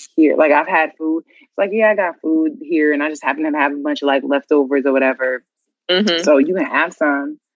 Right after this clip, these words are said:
Speaker 2: And
Speaker 1: You
Speaker 2: it's
Speaker 1: can have some
Speaker 2: especially
Speaker 1: leftovers.
Speaker 2: hard when you actually like them, you know, and you want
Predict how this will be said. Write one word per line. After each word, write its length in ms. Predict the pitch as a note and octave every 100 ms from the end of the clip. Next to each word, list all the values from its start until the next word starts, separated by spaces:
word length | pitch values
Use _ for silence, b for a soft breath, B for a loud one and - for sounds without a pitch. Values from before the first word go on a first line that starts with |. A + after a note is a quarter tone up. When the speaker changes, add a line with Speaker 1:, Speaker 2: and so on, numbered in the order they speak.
| _ _ _ -
Speaker 2:
And 120 | C4+
Speaker 1:
You 60 | E4
Speaker 2:
it's 80 | -
Speaker 1:
can 100 | -
have 140 | -
some 120 | D#4+ C#4+
Speaker 2:
especially 400 | - - - D#4+
Speaker 1:
leftovers. 20 |
Speaker 2:
hard 280 | C#4 C#4 B3+
when 120 | B3+
you 80 | -
actually 380 | G#3+ A#3+ - A3+
like 300 | F3 F3+ G3+ _
them, 300 | C#3 - - G3
you 140 | G3
know, 320 | F#3 E3+ E3+ D#3+
and 120 | F3
you 120 | F#3 D#3+
want 240 | F3+ D3+